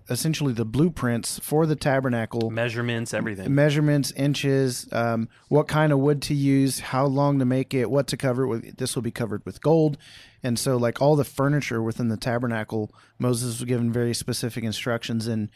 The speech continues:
Speaker 1: and God told him, "Be careful to do everything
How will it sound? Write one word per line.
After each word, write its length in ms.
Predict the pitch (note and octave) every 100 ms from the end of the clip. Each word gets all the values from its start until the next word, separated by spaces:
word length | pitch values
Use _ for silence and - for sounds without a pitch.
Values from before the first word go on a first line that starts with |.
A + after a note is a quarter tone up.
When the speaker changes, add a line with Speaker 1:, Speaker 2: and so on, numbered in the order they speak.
| - - -
Speaker 1:
and 160 | B2+
God 240 | B2 B2+ B2+
told 260 | C#3 C3
him, 120 | B2 A2+
"Be 160 | C#3+
careful 480 | C#3+ D3 D#3 - A#2+
to 140 | - A#2+
do 200 | B2+ B2
everything 580 | B2+ C3 - B2 A2+